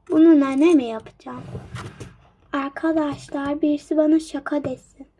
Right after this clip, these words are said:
Bunun bana şaka olduğunu söylesin. Bomba haber asıl burada arkadaşlar.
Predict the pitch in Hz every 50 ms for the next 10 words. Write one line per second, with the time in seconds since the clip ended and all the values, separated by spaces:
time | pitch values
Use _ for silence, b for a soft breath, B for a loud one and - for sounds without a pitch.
0 | _ _ _ _ _ _ _ _ _ _ _ _ _ _ - - 302 302 330 330
1 | 311 302 294 311 339 349 349 339 - - 320 311 - - 339 330 320 302 277 269
2 | 285 269 262 254 254 277 - - - 277 262 262 262 254 269 269 277 - - -
3 | 294 277 294 - - B B B B B B B B B _ _ - 330 320 330
4 | 320 330 339 339 339 349 370 370 370 359 330 311 320 302 294 294 294 294 - -
5 | - 320 311 302 294 320 320 285 285 285 277 - - 247 240 247 247 - - 254
6 | 254 - - - - 269 277